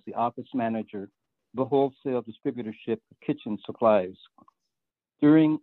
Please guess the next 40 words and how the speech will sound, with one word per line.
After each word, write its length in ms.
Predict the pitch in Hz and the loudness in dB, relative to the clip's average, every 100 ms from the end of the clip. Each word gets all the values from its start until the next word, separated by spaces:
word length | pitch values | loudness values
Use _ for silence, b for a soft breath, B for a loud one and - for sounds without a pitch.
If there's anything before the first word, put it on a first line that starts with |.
| _ - | _ -4
Pat's 260 | 139 139 _ _ | -2 -2 _ _
seventh 260 | 143 127 135 143 | -10 -10 -10 -10
month 220 | 127 - | -12 -14
of 100 | - | -12
pregnancy, 640 | 135 117 113 - 120 113 - | -10 -8 -12 -14 -12 -12 -8
my 140 | 120 | -6
boss 340 | 123 123 120 117 _ _ _ _ | -2 2 2 0 _ _ _ _
told 240 | 143 127 117 | -6 -6 -6
me 240 | 107 104 101 _ _ | -8 -10 -14 _ _
that 120 | 117 | -12
he 60 | 127 | -10
was 120 | 117 - | -10 -2
going 220 | 131 131 | 0 -2
to 60 | 123 | -6
do 200 | 120 120 | -4 -2
me 140 | 113 | -2
a 60 | 113 | -4
favor 420 | - 120 113 95 95 _ _ _ _ _ _ _ | -4 -4 -4 -10 -18 _ _ _ _ _ _ _
by 200 | - 120 117 | -4 -4 0
firing 440 | 139 127 120 104 98 | 4 4 4 0 -4
me. 180 | 90 - _ _ _ _ _ _ _ _ | -10 -20 _ _ _ _ _ _ _ _
He 120 | 127 - | -12 -2
said 220 | 151 139 | -2 0
that 140 | 127 135 | -4 -2
one 180 | 147 | -2
day 300 | 139 123 123 135 | -2 -4 -6 -6
I 60 | |
would 160 | 120 120 - | -8 -10 -6
thank 280 | 135 131 - | -4 -4 -6
him 160 | 113 117 | -12 -10
for 200 | 131 110 | -6 -6
it. 100 | 92 _ - | -8 _ -14
He 160 | 127 - | -12 -8
said 160 | 123 | -8
that 120 | 120 | -8
my 220 | 135 117 117 | -8 -8 -8
first 220 | 139 135 - | -10 -10 -10
love 260 | 123 117 113 | -8 -8 -8
was 120 | 113 - | -12 -12
theater. 340 | 127 117 98 | -8 -6 -8